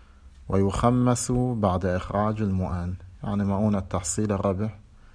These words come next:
هذا اللي أنفق على العمال، على البذور، على السقي، ومؤونة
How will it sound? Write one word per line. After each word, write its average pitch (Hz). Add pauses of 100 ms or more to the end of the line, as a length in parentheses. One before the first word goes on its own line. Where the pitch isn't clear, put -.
(580)
هذا 113
اللي 107
أنفق 104
على 90
العمال، 101
على 90
البذور، 98
على 85
السقي، 117 (1400)
ومؤونة 135